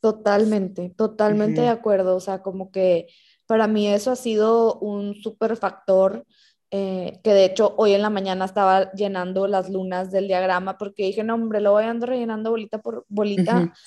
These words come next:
Speaker 1: Entonces, ya,
Speaker 2: <laughs>
Speaker 1: pero, eh, justo el Solking como que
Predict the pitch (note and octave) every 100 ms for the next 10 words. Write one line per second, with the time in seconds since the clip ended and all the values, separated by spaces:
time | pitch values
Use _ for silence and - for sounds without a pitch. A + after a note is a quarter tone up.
0 | _ _ G#3+ G#3 G#3+ D#4 D4 C#4+ D4+ -
1 | - - G#3 A#3 A3 A3+ A#3+ C4 B3 A#3+
2 | - - - C#4 C4 C#4 C#4+ - D#4+ C#4+
3 | - C4+ C4+ D4+ - C#4 C4 A#3 A#3+ G#3+